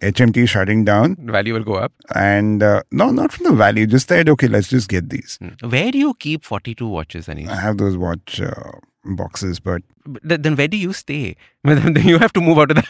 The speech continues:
Speaker 2: house after all of
Speaker 1: watches
Speaker 2: these
Speaker 1: and
Speaker 2: things.
Speaker 1: sneakers and
Speaker 2: <laughs>
Speaker 1: vinyls. But what H M T did, and they still do,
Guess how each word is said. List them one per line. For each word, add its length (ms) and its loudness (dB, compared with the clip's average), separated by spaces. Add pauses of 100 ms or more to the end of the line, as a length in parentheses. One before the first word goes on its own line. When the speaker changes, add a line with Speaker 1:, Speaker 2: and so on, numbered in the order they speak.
Speaker 2:
house 220 0
after 320 0
all 60 8
of 80 2
Speaker 1:
watches 360 8
Speaker 2:
these 140 4
Speaker 1:
and 100 6
Speaker 2:
things. 120 6
Speaker 1:
sneakers 640 6
and 160 2
Speaker 2:
<laughs> 100 2
Speaker 1:
vinyls. 500 2
But 180 0 (960)
what 220 2
H 240 2
M 140 2
T 200 2
did, 320 -4
and 180 0
they 80 2
still 360 -2
do, 340 -6